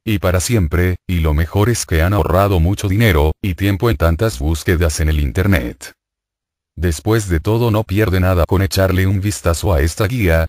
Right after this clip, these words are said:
y puede que encuentre la solución que está buscando. Solo haga clic en el link de abajo en la descripción del video, para ver esta guía. Gracias por ver,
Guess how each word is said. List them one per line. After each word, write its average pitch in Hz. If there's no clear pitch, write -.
y 98
puede 104
que -
encuentre 90
la 92
solución 95
que 71
está 117
buscando. 67
Solo 104
haga 104
clic 104
en 87
el 67
link 92
de 92
abajo 87
en 101
la 69
descripción 87
del 90
video, 82
para 78
ver 95
esta 101
guía. 85
Gracias 95
por 90
ver, 135